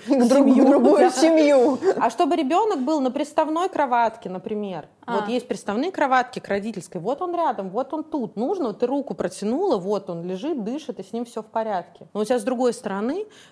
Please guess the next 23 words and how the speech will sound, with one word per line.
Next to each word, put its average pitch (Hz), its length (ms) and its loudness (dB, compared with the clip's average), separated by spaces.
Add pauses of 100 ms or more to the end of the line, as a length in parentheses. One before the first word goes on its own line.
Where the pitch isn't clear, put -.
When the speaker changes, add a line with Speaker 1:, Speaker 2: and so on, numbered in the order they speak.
Speaker 2:
э, 180 300 -2
твой 208 180 -2
любимый 214 320 -2
человек, 190 520 -4
с - 60 -16
которым 196 360 -6
ты 190 400 -4 (140)
тоже 247 340 2
обнимаешься 196 880 -4
и 190 320 -10
уделяешь 190 500 -6
ему 180 120 -12
внимание 196 520 -8
какое-то, 190 460 -8
и - 20 -6
ребенок 226 420 -6
не 196 60 -6
становится 202 480 -6
между 190 460 -4
вами. 160 380 -6 (100)
Это 220 220 -4
ломаная 233 560 -2
схема. 185 560 -10